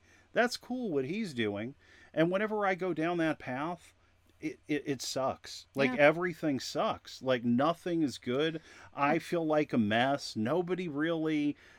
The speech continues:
Speaker 1: is, like, you know, interested in talking to me. And if I do, like, you know, form any type of, like,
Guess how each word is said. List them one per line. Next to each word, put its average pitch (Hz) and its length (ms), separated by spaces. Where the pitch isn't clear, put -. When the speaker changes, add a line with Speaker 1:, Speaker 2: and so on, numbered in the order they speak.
Speaker 1:
is, 123 300
like, 123 360
you 139 160
know, 127 180
interested 147 540
in 107 80
talking 139 520
to 117 100
me. 113 240
And 143 240
if 156 160
I 143 140
do, 170 400
like, 151 380
you 131 140
know, 131 160
form 156 480
any 143 140
type 135 280
of, 123 80
like, 110 320